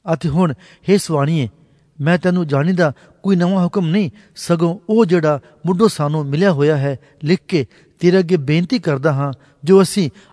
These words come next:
ਆਪੋ ਵਿੱਚ ਹੀ ਪ੍ਰੇਮ ਰੱਖੀਏ। ਅਤੇ ਪ੍ਰੇਮ ਇਹ ਹੈ ਭਈ ਅਸੀਂ ਉਹਦੇ ਹੁਕਮ ਦੇ ਅਨੁਸਾਰ ਚੱਲੀਏ। ਹੁਕਮ ਇਹੋ ਹੈ, ਜਿਵੇਂ ਤੁਸਾਂ ਮੁੱਢੋਂ ਸੁਣਿਆ, ਜੋ ਤੁਸੀਂ ਉਸ ਉੱਤੇ ਚੱਲੋ,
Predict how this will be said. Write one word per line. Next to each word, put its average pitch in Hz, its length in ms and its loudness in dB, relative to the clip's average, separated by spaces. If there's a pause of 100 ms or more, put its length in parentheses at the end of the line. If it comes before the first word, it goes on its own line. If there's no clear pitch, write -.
(100)
ਆਪੋ 175 300 2
ਵਿੱਚ 170 260 -2
ਹੀ 170 80 -2
ਪ੍ਰੇਮ 151 340 -4
ਰੱਖੀਏ। 127 420 -6 (1000)
ਅਤੇ 165 160 -4
ਪ੍ਰੇਮ 156 300 -4
ਇਹ 202 160 2
ਹੈ 147 240 0 (340)
ਭਈ 160 160 2
ਅਸੀਂ 165 260 -4 (300)
ਉਹਦੇ 208 180 6
ਹੁਕਮ 240 340 -2
ਦੇ 180 80 0
ਅਨੁਸਾਰ 151 300 -4
ਚੱਲੀਏ। 147 440 -2 (720)
ਹੁਕਮ 175 320 0 (160)
ਇਹੋ 220 220 4
ਹੈ, 151 200 -2 (380)
ਜਿਵੇਂ 175 260 0
ਤੁਸਾਂ 175 360 -4
ਮੁੱਢੋਂ 175 320 0
ਸੁਣਿਆ, 160 400 -2 (380)
ਜੋ 180 100 0
ਤੁਸੀਂ 180 400 -4 (120)
ਉਸ 180 160 -4
ਉੱਤੇ 170 200 -2
ਚੱਲੋ, 143 400 -2